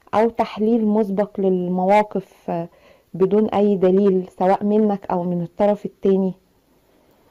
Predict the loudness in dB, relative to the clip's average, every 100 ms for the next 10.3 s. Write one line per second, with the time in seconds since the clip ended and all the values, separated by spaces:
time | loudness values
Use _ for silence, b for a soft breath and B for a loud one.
0 | b b -12 -4 -2 0 0 0 0 -2
1 | -4 -6 -6 -8 -12 -14 -16 -2 2 4
2 | 4 4 2 4 2 2 0 0 0 -2
3 | -2 -2 2 2 2 2 -2 -4 -8 -16
4 | _ -8 -4 -4 -6 -10 -2 -2 0 -4
5 | -4 -8 -4 -2 2 4 4 2 0 b
6 | b b b b -8 -2 2 2 2 0
7 | -4 -2 0 0 -2 -4 -2 -2 2 2
8 | 2 -2 _ _ _ _ _ _ _ _
9 | _ _ -10 -6 -6 -6 -10 -4 -2 0
10 | -2 -4